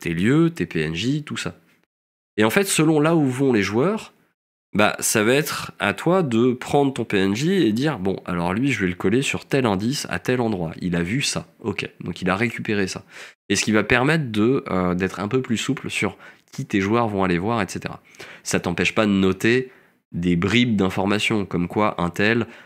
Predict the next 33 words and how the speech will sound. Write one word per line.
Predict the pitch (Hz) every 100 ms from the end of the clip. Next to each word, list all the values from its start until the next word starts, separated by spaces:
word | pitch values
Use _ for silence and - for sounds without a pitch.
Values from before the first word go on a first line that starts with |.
| -
euh, | 85 82
il | 87
habitait | 87 87 87 101 101
le, | 90 85
l'appartement | 82 85 92 - 90 87
du | 85
dessus | - 113 123 - - -
et |
il | 87
a | 85
entendu | 82 90 92
des | 95 95
bruits. | 95 90 -
Ah, | - -
bon, | - 90
bah, | 85
ils | 82
vont | 90
aller | 87 92
le |
voir | 92 95 -
pour | 92
savoir | - 82 85
ce | -
qu'il | 87
a | 87
entendu | 85 98 101 101
précisément. | 98 - 101 107 101 - - - _ 82
Euh, | 82
un | - 110
autre | 110 -
tel, | 156 139
il, | - 104 95